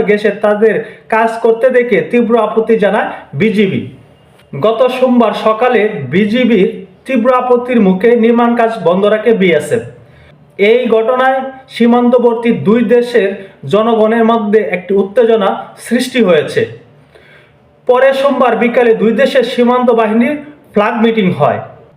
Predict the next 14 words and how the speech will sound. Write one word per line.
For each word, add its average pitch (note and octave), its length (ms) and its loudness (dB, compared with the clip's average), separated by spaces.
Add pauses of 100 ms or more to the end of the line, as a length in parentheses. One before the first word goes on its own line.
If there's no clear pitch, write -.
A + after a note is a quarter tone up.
(340)
এতে A#3 280 0
উত্তেজনা C4 580 2 (120)
পরিস্থিতি B3 480 0
কিছুটা B3 360 0 (140)
নিয়ন্ত্রণ C4 500 2
আসলেও G3+ 420 0 (680)
মঙ্গলবার B3 580 2
দুপুরে A3 340 2 (220)
আবার B3 240 2
বেড়া G#3+ 300 0
তৈরির A#3+ 320 2
কাজ G#3+ 220 0
শুরু A3+ 260 2
হলে G#3 260 0